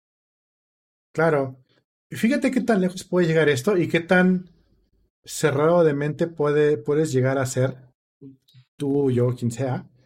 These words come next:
Eh, tú dijiste algo bien importante en inglés, pero es, este, el, la rotación.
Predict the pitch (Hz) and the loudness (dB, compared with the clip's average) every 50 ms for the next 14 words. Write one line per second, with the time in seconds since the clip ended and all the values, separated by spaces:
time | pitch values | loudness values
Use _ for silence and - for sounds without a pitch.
0 | _ _ _ _ _ _ _ - 135 131 127 123 123 123 123 123 120 117 110 113 | _ _ _ _ _ _ _ -6 -4 -2 0 0 0 0 0 0 0 -2 -4 -6
1 | - _ _ _ _ _ _ - 175 180 190 185 - - 214 202 185 180 175 180 | -14 _ _ _ _ _ _ 0 2 2 2 0 0 0 2 2 2 2 2 0
2 | 175 170 - 135 120 - 151 143 131 120 113 107 - - _ _ _ _ _ _ | 0 -2 -2 -4 -4 -2 -4 -4 -2 -4 -4 -4 -6 -12 _ _ _ _ _ _
3 | _ _ _ _ - 131 127 127 131 131 131 147 143 127 127 - - 123 113 113 | _ _ _ _ -8 -4 -4 -2 -2 -2 0 0 -2 -2 -2 -4 -4 -2 -2 -2
4 | 113 110 110 120 120 - - 131 - - - - 123 113 113 110 107 107 104 101 | -2 -2 -2 -4 -4 -6 -8 -12 -12 -10 -6 -4 -2 -2 -2 -2 -4 -6 -6 -8
5 | 101 101 98 98 98 98 98 104 113 123 123 127 127 135 127 - 165 160 139 123 | -8 -8 -10 -10 -10 -10 -8 -6 -4 -4 -4 -2 -2 -4 -2 0 2 0 0 0
6 | - | -6